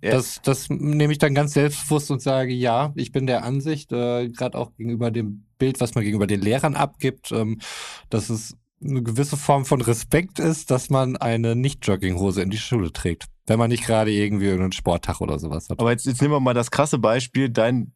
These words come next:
Speaker 1: Sohn ist der Einzige in der Klasse, der keine Jogginghose
Speaker 2: Mhm.
Speaker 1: trägt, weil es einfach alle
Speaker 2: Ja.
Speaker 1: tragen und du ihn quasi zum Abnormi machst.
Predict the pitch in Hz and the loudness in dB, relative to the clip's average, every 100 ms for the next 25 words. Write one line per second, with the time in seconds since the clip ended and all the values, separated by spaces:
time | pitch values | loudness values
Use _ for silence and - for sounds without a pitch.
0 | - 107 127 107 113 - - 104 127 156 | -2 0 2 0 -2 -2 0 2 2 0
1 | 117 117 110 107 110 113 107 101 107 101 | -2 0 0 2 0 2 0 0 0 2
2 | 107 107 95 92 107 95 98 101 - 98 | 0 2 0 2 2 2 0 -2 0 0
3 | 101 - 101 101 - 113 110 101 92 90 | 0 -2 -2 -2 0 0 2 2 2 2
4 | 92 92 - 101 113 127 123 123 117 107 | -2 -4 -6 -2 2 2 2 2 2 0
5 | 120 90 104 104 127 92 87 95 127 - | 0 0 0 0 0 0 0 0 -2 -10